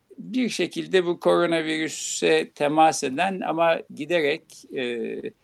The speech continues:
çapanın ipini uzatıp, e, biraz daha geniş bir alanda, e, bir takım konulara değinmek. E, örneğin işte insanın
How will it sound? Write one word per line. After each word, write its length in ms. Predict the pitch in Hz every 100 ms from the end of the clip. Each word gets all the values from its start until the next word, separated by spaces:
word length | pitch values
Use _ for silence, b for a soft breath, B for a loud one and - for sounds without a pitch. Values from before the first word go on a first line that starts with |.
| _ _ _
çapanın 600 | - 131 147 143 160 165
ipini 440 | - - 156 156 156
uzatıp, 540 | 143 123 131 - 180 _ - -
e, 360 | - 127 123 131 127 - -
biraz 400 | 175 165 147 123
daha 180 | 127 139
geniş 460 | 131 131 135 -
bir 260 | 127 117 107
alanda, 560 | 117 123 120 110 120 110
e, 400 | - 107 101 98 104 - - - - - - 113
bir 100 | 117
takım 360 | 113 110 107
konulara 800 | - 120 113 110 110 113 110 -
değinmek. 500 | 104 92 87 98 147 _ _ _ _ _ _ _ _ 180
E, 360 | - 85 85 - -
örneğin 720 | 165 143 123 110 135 139 123
işte 400 | 107 - - 117
insanın 920 | 110 120 113 - 117 120 120 117 -